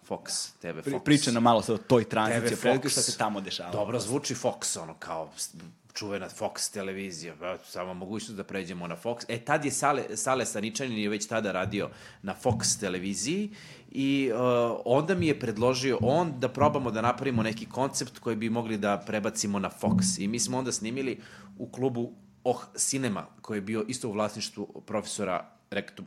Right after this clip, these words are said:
Speaker 1: rektora Miće Jovanovića, <laughs> gde smo slavili
Speaker 2: Profesora,
Speaker 1: Nove godine.
Speaker 2: profesora,
Speaker 1: Profesora,
Speaker 2: rek-, rek-,
Speaker 1: da.
Speaker 2: rektora,
Speaker 1: Snimili smo, snimili
Speaker 2: rektuma.
Speaker 1: smo četiri epizode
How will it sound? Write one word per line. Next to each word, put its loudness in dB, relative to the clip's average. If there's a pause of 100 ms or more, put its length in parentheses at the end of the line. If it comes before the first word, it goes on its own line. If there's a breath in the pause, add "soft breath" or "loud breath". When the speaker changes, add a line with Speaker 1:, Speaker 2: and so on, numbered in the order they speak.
Speaker 1:
rektora -4
Miće -6
Jovanovića, 4
<laughs> -6
gde 0
smo -2
slavili 4
Speaker 2:
Profesora, 4
Speaker 1:
Nove 2
godine. 2
Speaker 2:
profesora, 2
Speaker 1:
Profesora, 6
Speaker 2:
rek-, -2
rek-, 4
Speaker 1:
da. 8
Speaker 2:
rektora, 0
Speaker 1:
Snimili 8
smo, 4
snimili 4
Speaker 2:
rektuma. 8
Speaker 1:
smo 6
četiri 6
epizode 4